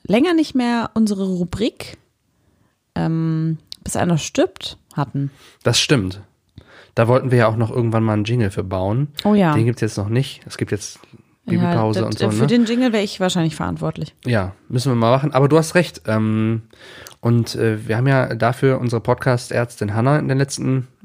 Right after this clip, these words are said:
Speaker 2: äh, Folgen, wo wir es besprochen haben, öfter herangezogen. Und ich habe auch tatsächlich eine Frage, die, ähm, schon ganz am Anfang ich mir mal aufgeschrieben habe, als wir, als wir darüber geredet
Speaker 1: Ah, ja.
Speaker 2: haben, ne, äh, was man da so fragen könnte. Ähm,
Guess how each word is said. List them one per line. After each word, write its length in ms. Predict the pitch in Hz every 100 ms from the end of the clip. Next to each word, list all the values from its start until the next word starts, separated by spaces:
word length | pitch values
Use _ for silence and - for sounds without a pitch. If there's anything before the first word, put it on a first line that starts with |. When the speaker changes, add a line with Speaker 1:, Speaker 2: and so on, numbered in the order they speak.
| 113 113
Speaker 2:
äh, 320 | 127 120 117 120
Folgen, 580 | 123 123 123 123 117 120
wo 140 | 127
wir 40 | 120
es 120 | -
besprochen 440 | - - 120 127
haben, 140 | 107 104
öfter 200 | - 101
herangezogen. 840 | 101 101 113 117 - 135 135 170 - - - - - -
Und 300 | 143 160 160
ich 100 | -
habe 100 | 156
auch 80 | 185
tatsächlich 500 | - 175 175 - 151
eine 180 | 131 139
Frage, 720 | 135 - 110 123 147 160 165 -
die, 680 | 123 135 143 143 143 151 -
ähm, 720 | 120 120 120 120 120 120 120 117
schon 180 | - 127
ganz 200 | 131 131
am 80 | 123
Anfang 460 | 123 143 101 95 101 _ _ _ _ _ _
ich 100 | -
mir 80 | 113
mal 100 | 107
aufgeschrieben 440 | 113 - - 110 101
habe, 120 | 107
als 180 | 107 -
wir, 260 | 104 101 101 _
als 160 | - 101
wir 60 | 107
darüber 220 | 101 104
geredet 280 | 98 113 110
Speaker 1:
Ah, 60 | 370
ja. 80 | 233
Speaker 2:
haben, 100 | 165 104
ne, 200 | 131 123
äh, 140 | 110
was 140 | 107 -
man 120 | 107
da 60 | 107
so 100 | 104
fragen 320 | - 120 123
könnte. 320 | 104 107 123 127 - - - - _
Ähm, 640 | 120 110 107 110 110 110